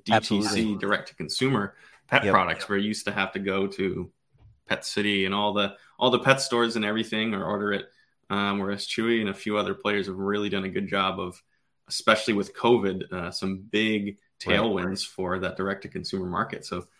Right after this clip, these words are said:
Speaker 1: that's definitely an interesting one to be watching as we, as we continue with, uh, you know, all sorts of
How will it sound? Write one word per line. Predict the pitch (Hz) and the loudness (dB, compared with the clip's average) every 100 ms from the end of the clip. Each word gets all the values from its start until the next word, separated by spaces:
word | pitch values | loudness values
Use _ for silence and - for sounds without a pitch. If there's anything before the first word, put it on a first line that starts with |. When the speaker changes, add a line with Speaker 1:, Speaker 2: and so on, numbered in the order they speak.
| _ _ | _ _
Speaker 1:
that's | 113 110 | 0 4
definitely | 110 123 - 117 110 110 - _ - | 6 6 6 6 6 4 -2 _ -6
an | 95 | -4
interesting | 113 120 120 - 101 | -2 -2 -2 -2 0
one | 101 101 | 0 0
to | 95 | 0
be | 95 | 0
watching | 87 110 107 87 82 | 0 0 -2 -4 -4
as | 92 | -4
we, | 95 90 92 - | -4 -2 -4 -8
as | 101 | -12
we | 98 | -12
continue | - - - 113 110 107 | -14 -16 -2 2 4 4
with, | 104 104 - _ _ - - 98 | 2 0 -8 _ _ -20 -10 -2
uh, | 98 95 | 0 2
you | 101 | 2
know, | 101 | 4
all | 104 117 | 6 6
sorts | - 110 - | 6 2 2
of | - 107 104 101 | 2 4 2 0